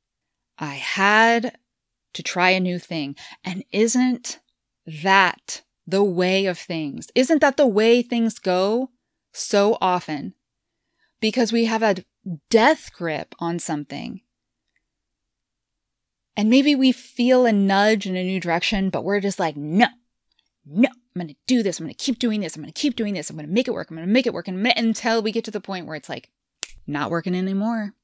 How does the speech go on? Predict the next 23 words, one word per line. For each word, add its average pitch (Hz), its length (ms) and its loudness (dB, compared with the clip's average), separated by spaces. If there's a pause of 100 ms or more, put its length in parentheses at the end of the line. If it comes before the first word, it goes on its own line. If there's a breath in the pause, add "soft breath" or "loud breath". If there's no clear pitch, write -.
(140)
is 175 160 -6
it? - 140 -6 (640 loud breath)
Nothing 190 380 -2
you 233 120 2
do 185 260 -2
is 147 120 -10
making 143 240 -6
it - 80 -8
work." - 320 -14 (480 loud breath)
We 233 120 2
have 311 160 4
a 311 40 0
choice 185 480 -2
in 160 100 -6
that 147 180 -6
moment, - 460 -10
by 143 180 -10
the - 100 -12
way. 156 320 -6 (340 loud breath)
We 208 140 -2
have 208 180 0
a 220 60 2
choice - 640 -6